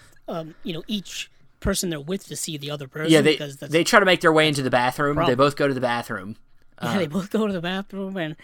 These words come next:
Speaker 1: and he, doesn't he, yeah, he talks to the other Doug, and he's like, "What,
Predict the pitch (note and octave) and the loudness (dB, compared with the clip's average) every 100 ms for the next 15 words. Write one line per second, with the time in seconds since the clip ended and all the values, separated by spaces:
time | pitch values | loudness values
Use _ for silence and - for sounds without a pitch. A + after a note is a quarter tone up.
0 | - _ _ - D#3+ D3+ D3 D3 A3 - | -20 _ _ -10 -8 -8 -8 -8 -8 -12
1 | - - - A#3 A3+ A3 G3 F#3+ C3 F3 | -20 -16 -10 -6 -4 -6 -6 -6 -6 -8
2 | - F#3+ - - F#3 F3+ D#3 D3+ D#3+ G3 | -10 -10 -10 -10 -8 -8 -8 -8 -8 -10
3 | G3 F#3 G3 | -12 -12 -8